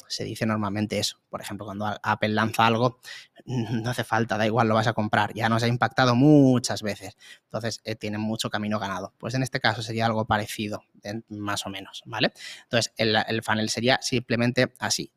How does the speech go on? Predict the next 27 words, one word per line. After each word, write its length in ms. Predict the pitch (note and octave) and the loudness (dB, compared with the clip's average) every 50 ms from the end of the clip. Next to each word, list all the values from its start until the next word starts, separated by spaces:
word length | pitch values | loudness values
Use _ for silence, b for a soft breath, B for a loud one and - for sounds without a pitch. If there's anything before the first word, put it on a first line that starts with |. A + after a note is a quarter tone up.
| _ | _
Tú 120 | - C#3+ C3 | 0 2 2
le 160 | B2 A#2+ A2+ | 2 2 2
ca-, 140 | - A#2 - | 2 2 2
lo 160 | A2+ A#2+ A#2+ | 2 2 4
captas 320 | - B2 A#2 - - B2+ | 4 2 2 2 -2 -4
a 60 | A2+ | -4
través 220 | - - G2+ G2+ - | -2 -2 -2 -2 -2
de 40 | G2+ | -4
una 120 | F#2+ G#2+ | -4 -2
campaña 360 | - A2 A2+ A#2 A#2+ C3 C#3 | -2 0 0 2 2 4 4
publicitaria 640 | - D#3+ D3+ D3+ - E3 D#3 D#3+ D#3 D#3 D3+ D3+ D3+ | 4 6 4 6 6 4 6 6 6 6 6 6 6
y 20 | |
le, 160 | C#3 B2 B2 | 6 4 4
le 120 | G2 A#2+ A#2+ | 4 4 4
vas 180 | A#2+ B2 A#2+ | 4 4 4
nutriendo 400 | C3+ B2+ B2 C3 A#2+ A2+ A#2 B2 | 2 0 2 2 2 4 4 4
a 20 | B2 | 2
través 260 | - A#2 G#2+ A2 A2 | 2 0 0 0 0
de 100 | A#2 A#2 | -2 -2
Instagram, 480 | A#2 G#2+ - - G#2 G#2 G2 F#2+ - | -2 -2 -2 -2 -2 -2 -2 -4 -6
por 180 | - _ - A2+ | -8 _ -10 -10
ejemplo, 340 | G#2 - G#2 G#2+ C3+ D3+ - | -8 -8 -4 -2 0 0 0
con 140 | A#2+ A#2 A2+ | 0 -2 -2
tips 200 | - A2 - - | -2 -6 -6 -4
para 200 | - G2+ A2 A2+ | -4 -4 -4 -6
tu 100 | - G2 | -8 -12
boda. 220 | - - - - | -14 -14 -18 -20